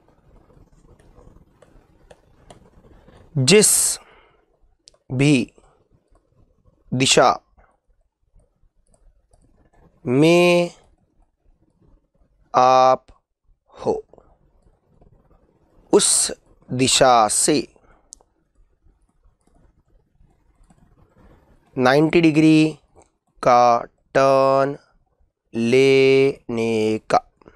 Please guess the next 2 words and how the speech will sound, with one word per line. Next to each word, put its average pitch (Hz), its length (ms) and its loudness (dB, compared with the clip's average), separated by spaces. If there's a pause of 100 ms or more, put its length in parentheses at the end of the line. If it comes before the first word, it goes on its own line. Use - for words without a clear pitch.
(3250)
So, 233 240 4 (1200)
आप 185 260 2